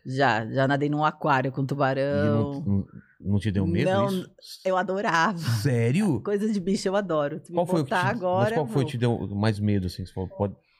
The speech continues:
Speaker 1: Hum,
Speaker 2: cobra?
Speaker 1: qual? Mas eu não tenho medo de cobra, não, tá? Eu fiz massagem com cobra, a
Speaker 2: Como?
Speaker 1: cobra nas costas, assim.
Speaker 2: Massagem?
Speaker 1: Aquelas cobras gigante. Não, é, e a
Speaker 2: Mas
Speaker 1: cobra
Speaker 2: você tinha
Speaker 1: lambeu
Speaker 2: antes?
Speaker 1: até minha, minha boca.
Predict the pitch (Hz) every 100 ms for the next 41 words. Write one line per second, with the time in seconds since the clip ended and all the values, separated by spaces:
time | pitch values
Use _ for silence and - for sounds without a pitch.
0 | - 185 185 185 180 175 165 - 139 147
1 | 107 - - - _ _ _ _ _ _
2 | _ _ _ - 381 381 381 370 349 254
3 | 247 190 185 170 160 170 - 170 151 -
4 | _ _ _ _ - 262 277 254 226 220
5 | 196 190 185 190 185 185 185 185 - 165
6 | 139 175 180 175 - 175 165 156 - 175
7 | 190 190 185 175 165 160 151 - - 139
8 | 190 151 - - 165 170 165 180 180 180
9 | - 208 196 - 202 - - _ - _
10 | _ _ 339 320 311 285 208 208 190 180
11 | 170 - 170 165 - 202 202 190 - 208
12 | - 190 202 208 226 233 269 247 240 269
13 | 202 180 185 247 - 131